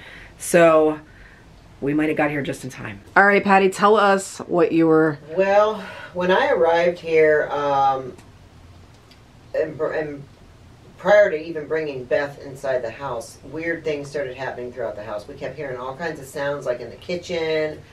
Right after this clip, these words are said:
Speaker 2: sounded like somebody walking around. I was, like, thinking, "Well, Jesus, is Chelsea pranking me? I mean, is there somebody else here?" There was nobody else here. Um, and, uh, then when I got Beth into the house, then it got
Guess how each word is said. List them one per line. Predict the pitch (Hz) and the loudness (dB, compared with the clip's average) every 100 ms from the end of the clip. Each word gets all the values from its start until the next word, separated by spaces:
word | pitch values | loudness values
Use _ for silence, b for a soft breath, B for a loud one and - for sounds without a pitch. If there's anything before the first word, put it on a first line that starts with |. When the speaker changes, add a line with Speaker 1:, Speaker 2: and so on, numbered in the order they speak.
| b - | b -6
Speaker 2:
sounded | 156 | -6
like | 151 | -4
somebody | 151 135 | -6 -6
walking | 135 135 - 127 | -2 -2 -2 -8
around. | 135 151 151 147 147 143 143 | -6 -4 -2 -4 -4 -6 -8
I | 143 139 | -10 -10
was, | 143 120 | -10 -8
like, | 113 - - 139 | -8 -8 -8 -8
thinking, | 139 135 113 | -8 -6 -10
"Well, | 113 | -12
Jesus, | - 165 165 143 127 | -12 -8 -8 -8 -12
is | 131 - | -14 -10
Chelsea | - 156 156 147 - - | 0 0 0 -12 -16 -18
pranking | - - - 185 196 | -10 -10 -4 -4 -2
me? | 202 202 190 | -2 0 0
I | 151 | 0
mean, | 127 | -4
is | 113 127 | -6 -10
there | |
somebody | 123 160 135 123 | -10 -8 -4 -2
else | 120 120 | -2 -4
here?" | 165 | -6
There | 165 190 | -2 -2
was | 180 | -2
nobody | 160 120 95 | -6 -6 -8
else | 76 - | -10 -10
here. | 78 76 - b b b b b | -14 -16 -18 b b b b b
Um, | - 143 139 135 123 - | -4 0 0 -2 -8 -8
and, | 139 143 | -8 -4
uh, | 139 131 - - - | -2 -2 -2 -4 -4
then | 175 165 | -4 -2
when | 160 | -4
I | 147 | -4
got | 143 131 - - | -2 -4 -6 0
Beth | 190 - - - - - | 0 0 -10 -20 -20 -12
into | 156 151 - | -8 -8 -8
the | 143 139 | -8 -8
house, | 127 117 117 - - | -8 -8 -10 -16 -8
then | 143 143 | -4 -4
it | 127 | -4
got | 123 117 | -4 -4